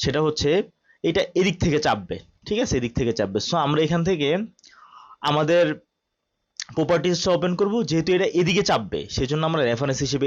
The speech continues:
এটাকে সিলেক্ট করে রাখবো। এই যে এইটাকেই, এটাকেই বলা হয় রেফারেন্স পয়েন্ট। আমরা এই রেফারেন্স পয়েন্টটাকে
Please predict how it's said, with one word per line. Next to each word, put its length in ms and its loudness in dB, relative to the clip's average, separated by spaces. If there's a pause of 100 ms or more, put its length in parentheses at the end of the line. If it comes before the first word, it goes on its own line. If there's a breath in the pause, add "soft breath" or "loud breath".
এটাকে 260 -2 (220)
সিলেক্ট 280 -2
করে 160 2
রাখবো। 180 -2
এই 220 2
যে 80 0 (300)
এইটাকেই, 360 2 (240)
এটাকেই 320 0
বলা 140 2
হয় 100 2
রেফারেন্স 420 -2 (100)
পয়েন্ট। 180 -4 (100)
আমরা 180 -2
এই 40 0
রেফারেন্স 380 0 (100)
পয়েন্টটাকে 340 -2